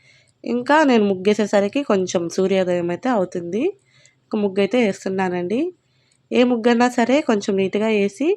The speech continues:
పసుపు కుంకుమ రంగు పెడితే మాత్రం చాలా లుక్‌గా ఉంటాది.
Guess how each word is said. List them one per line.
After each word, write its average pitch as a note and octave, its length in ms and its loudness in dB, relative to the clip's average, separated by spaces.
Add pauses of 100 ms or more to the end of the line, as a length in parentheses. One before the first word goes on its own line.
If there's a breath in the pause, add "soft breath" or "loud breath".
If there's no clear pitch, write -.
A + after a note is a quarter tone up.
(400 soft breath)
పసుపు A#3+ 300 2
కుంకుమ G#3+ 280 0
రంగు F#3 240 0
పెడితే F#3 300 -2
మాత్రం F#3 420 0 (500 soft breath)
చాలా G3+ 280 4
లుక్‌గా G3+ 460 0
ఉంటాది. F#3+ 460 -2